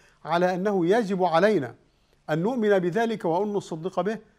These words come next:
لخبر الصادق المصدوق صلى الله عليه وسلم، وهو حق. فالنبي عليه الصلاة والسلام مرسل من قبل الله،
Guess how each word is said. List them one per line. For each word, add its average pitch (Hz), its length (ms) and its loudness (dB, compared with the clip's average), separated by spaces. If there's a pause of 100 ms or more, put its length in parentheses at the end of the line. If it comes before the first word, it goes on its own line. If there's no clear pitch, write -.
(300)
لخبر 214 460 2
الصادق 220 580 0
المصدوق 170 540 -6
صلى 160 260 -6
الله 160 300 -4
عليه 160 200 -8
وسلم، 233 360 -12 (200)
وهو 151 200 -4
حق. 254 240 -8 (1080)
فالنبي 196 420 2
عليه 196 240 4
الصلاة 190 420 -2
والسلام 180 440 -2
مرسل 175 360 -2
من 208 220 -2
قبل 220 320 -4
الله، 202 380 -4